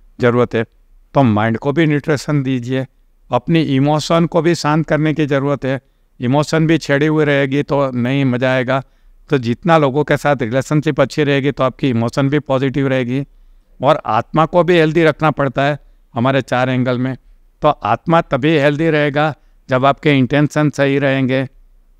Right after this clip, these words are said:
आप काम अच्छा करोगे तो आपको आत्मा को भी संतोष मिलेगा।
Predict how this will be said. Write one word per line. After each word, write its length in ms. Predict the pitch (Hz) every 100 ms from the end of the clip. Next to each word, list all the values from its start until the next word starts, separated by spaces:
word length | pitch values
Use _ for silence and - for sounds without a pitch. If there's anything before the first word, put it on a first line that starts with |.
| _ _ 110
आप 180 | 123
काम 240 | - 131 151
अच्छा 240 | 131 139
करोगे 360 | 139 135 135 139
तो 100 | 123
आपको 220 | 123 143
आत्मा 320 | 117 107 139
को 140 | 147 151
भी 120 | 156
संतोष 420 | - 139 160 135
मिलेगा। 420 | 139 139 131 143